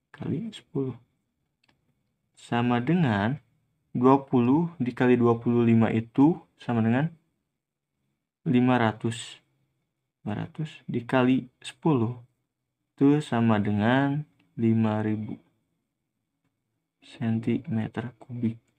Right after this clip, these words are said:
Ingat, ya, kalau volume itu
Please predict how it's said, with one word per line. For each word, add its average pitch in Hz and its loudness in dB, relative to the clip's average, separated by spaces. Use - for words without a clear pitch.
Ingat, 135 0
ya, 117 2
kalau 147 4
volume 127 4
itu 139 0